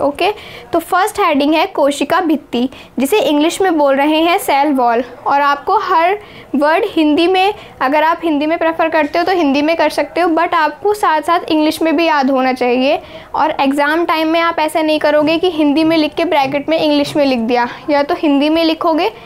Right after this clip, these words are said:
या फिर English में ही लिखोगे, ओके। ये मैंने आपको जिससे याद रहे सारे words हिंदी में और English दोनों में, इसलिए ऐसे लिखा है। कोशिका भित्ति को बोलते हैं सेल वॉल। यह सेलुलोज की बनी होती है। अगर आपसे कोई पूछे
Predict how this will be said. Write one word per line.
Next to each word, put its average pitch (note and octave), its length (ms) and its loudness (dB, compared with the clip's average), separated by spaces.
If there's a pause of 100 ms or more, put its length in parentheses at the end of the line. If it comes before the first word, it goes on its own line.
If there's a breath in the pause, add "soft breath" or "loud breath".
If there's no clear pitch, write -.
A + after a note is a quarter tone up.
(260 loud breath)
या C#4 100 2
फिर E4+ 160 -2
English D4 420 0
में C#4+ 100 2
ही D4+ 120 4
लिखोगे, B3 540 0 (240)
ओके। F4 300 0 (340 loud breath)
ये D4 120 2
मैंने D#4+ 280 0
आपको D#4+ 300 -2
जिससे D#4+ 240 -2
याद C#4+ 340 0
रहे E4 220 2
सारे D4 320 0
words D#4 320 -2
हिंदी C#4+ 300 2
में E4 240 0 (220)
और C#4 160 0
English D4 380 0
दोनों C#4+ 260 0
में, D#4+ 140 0
इसलिए D#4 260 -2
ऐसे C4+ 200 -2
लिखा C4 280 -2
है। D#4+ 160 0 (360 loud breath)
कोशिका D4+ 440 0
भित्ति E4 340 -2
को D4+ 100 0
बोलते C4 320 0
हैं F4 160 0
सेल B3+ 320 0
वॉल। B3 300 0 (640 loud breath)
यह F4 320 2
सेलुलोज D4+ 600 0
की G#4 140 0
बनी E4 260 0
होती C4 400 0
है। A#3+ 180 2 (180 loud breath)
अगर C#4+ 240 0
आपसे D#4+ 260 0
कोई F4+ 120 0
पूछे D#4 640 0